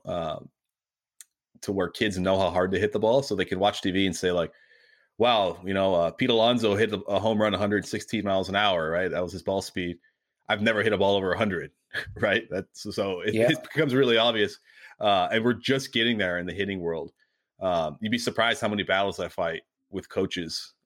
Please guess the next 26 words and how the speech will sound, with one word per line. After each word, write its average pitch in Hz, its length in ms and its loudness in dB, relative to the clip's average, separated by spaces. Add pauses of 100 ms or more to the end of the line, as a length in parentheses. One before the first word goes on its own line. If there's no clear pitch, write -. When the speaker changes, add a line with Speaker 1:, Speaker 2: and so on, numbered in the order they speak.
(120)
Speaker 1:
um, 87 340 -12
prominent 104 400 0
coaches 87 400 -4
on, 85 280 -2
on 90 200 -2
the 92 100 -4
importance 92 440 -4
of 78 100 -12
speed. 87 400 -8 (1000)
Um, 78 480 0 (560)
so 98 260 2
it's, - 120 -2
like, 95 140 0
kind 104 160 -2
of 95 80 0
the 98 100 0
end 95 140 0
of 92 80 2
the 90 40 -4
beginning 92 360 -2
right 87 160 0
now, 87 180 2
which 85 140 -4
is 82 100 -8
really 85 160 0
interesting. 87 500 -6